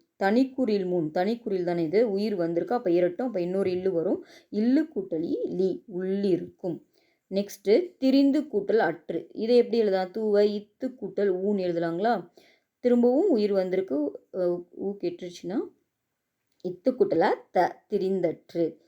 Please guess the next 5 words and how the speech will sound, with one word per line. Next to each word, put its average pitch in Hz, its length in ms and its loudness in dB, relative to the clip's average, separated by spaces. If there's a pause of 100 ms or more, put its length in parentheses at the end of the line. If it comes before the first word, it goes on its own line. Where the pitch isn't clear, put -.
(1500)
நெக்ஸ்ட்டு 208 640 2
குணங்கள் 240 540 4
கூட்டல் 208 320 -2
எல்லாம். 170 380 2
இல்லு, 247 440 -2